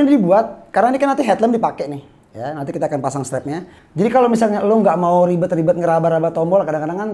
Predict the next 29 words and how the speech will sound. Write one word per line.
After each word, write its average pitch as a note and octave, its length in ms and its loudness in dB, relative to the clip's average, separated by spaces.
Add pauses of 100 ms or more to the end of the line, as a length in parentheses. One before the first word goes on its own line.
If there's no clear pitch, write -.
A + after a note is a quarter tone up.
(120)
meskipun D3+ 400 -8
kita D#3+ 240 -6
tahu E3 320 0
nih F#3+ 160 0
posisi D3 320 -6
tombolnya D3+ 400 0
di D3 80 0
mana, D#3 320 -2
lo F3 160 0
kadang-kadang D#3 320 -2
suka E3+ 160 -2
kalau C3 240 0
dalam C#3 240 -2
keadaan C#3 560 0
kondisi C3+ 480 0
yang, C3+ 80 -4
kondisi C3 320 -2
tertentu C3+ 400 -2
yang C3 160 2
agak B2+ 240 2
riweh D#3 480 4
gitu, D#3+ 160 2 (480)
lo E3 80 0
misalnya G3 320 4
agak D#3+ 240 2
repot G3+ 160 0
nih E3 160 2
nyari D3+ 80 0
tombolnya. D3 360 0